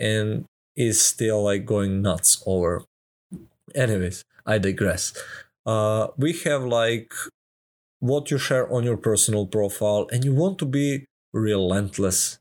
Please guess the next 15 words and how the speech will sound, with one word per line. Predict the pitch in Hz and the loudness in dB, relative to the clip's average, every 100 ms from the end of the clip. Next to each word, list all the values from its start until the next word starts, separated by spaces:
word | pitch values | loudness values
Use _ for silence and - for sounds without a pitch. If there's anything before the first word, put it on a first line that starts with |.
| _ | _
with | - 101 | -2 0
it. | 85 - 101 | 0 -2 -2
Like, | 113 - | 0 0
you | 151 | 0
want | 190 185 | -2 -2
to | 147 | -4
post | 135 151 139 - - | -2 -2 0 -4 -2
every | 131 127 | -2 0
day, | 107 117 117 113 - _ _ _ - | 0 0 2 0 -4 _ _ _ -6
at | 127 | 0
least | 151 - | 0 0
two | 120 | 0
times | 104 90 90 | 0 0 0
a | 87 | 0
day, | - - | 0 -4